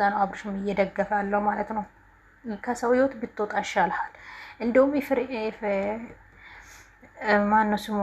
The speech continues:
ወንድሙ፣ እጅ ጠፋብኝ፣ ይቅርታ አድርጉልኝና ልጁ አብሮ የነበረ እሱ እንደውም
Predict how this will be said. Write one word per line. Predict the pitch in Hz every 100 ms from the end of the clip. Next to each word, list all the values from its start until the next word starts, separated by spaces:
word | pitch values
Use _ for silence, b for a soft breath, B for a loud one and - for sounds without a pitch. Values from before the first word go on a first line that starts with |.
| 196
ወንድሙ፣ | 214 226 233 226 214 208 - -
እጅ | 269 277 - -
ጠፋብኝ፣ | 226 - 233 - 208
ይቅርታ | 202 202 -
አድርጉልኝና | - - 214 208 208 208 214 311 - B B B B -
ልጁ | 220 226 254 226
አብሮ | 214 220 233
የነበረ | 220 220 208 226 233 311 415 - _ _ _ _ _ _ - 208 202 196 196 196 214 214
እሱ | 220 -
እንደውም | 233 214 220 208